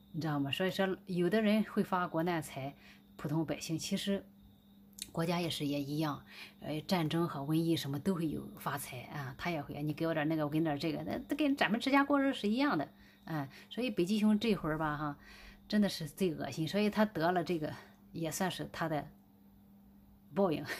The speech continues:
<laughs> 所以他，他终于得了，哎，还不让说，不让说，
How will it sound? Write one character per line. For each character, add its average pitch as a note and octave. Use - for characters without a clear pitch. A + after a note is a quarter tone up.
<laughs> -
所 -
以 E3
他， D#3
他 -
终 E3+
于 D#3+
得 C#3+
了， C#3
哎， D#3
还 E3
不 E3
让 D#3+
说， E3+
不 A#3
让 G3+
说， G#3+